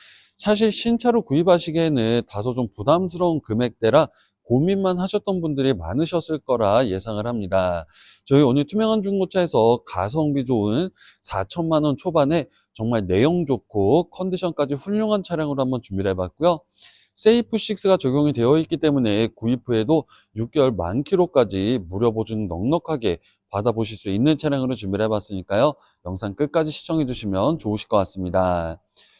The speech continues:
저희 투명한 중고차에는 제가 오늘 준비한 이 차량 외에도 동급의 다양한 매물들이 준비되어 있습니다.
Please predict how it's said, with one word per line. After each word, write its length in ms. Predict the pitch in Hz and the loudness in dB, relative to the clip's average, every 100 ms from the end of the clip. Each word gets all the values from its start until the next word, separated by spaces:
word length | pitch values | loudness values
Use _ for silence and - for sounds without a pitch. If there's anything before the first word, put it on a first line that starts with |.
| _ | _
저희 160 | - 143 | 2 2
투명한 380 | 196 220 220 208 | 4 2 2 2
중고차에는 500 | 208 196 196 185 175 | -2 0 0 0 0
제가 220 | 131 131 | 4 4
오늘 160 | 123 | 4
준비한 400 | 117 117 135 139 | 0 0 2 2
이 80 | 104 | 0
차량 280 | - 131 120 | -2 -2 0
외에도 360 | 104 104 156 170 | 2 4 2 2
동급의 400 | 113 104 117 113 | -2 -4 -4 -4
다양한 380 | - 113 160 165 | -2 0 2 0
매물들이 400 | 117 117 113 113 | 0 0 -2 -4
준비되어 400 | 104 98 101 95 | -4 -2 0 -2
있습니다. 640 | 92 95 90 92 87 85 | -4 -8 -2 0 0 -4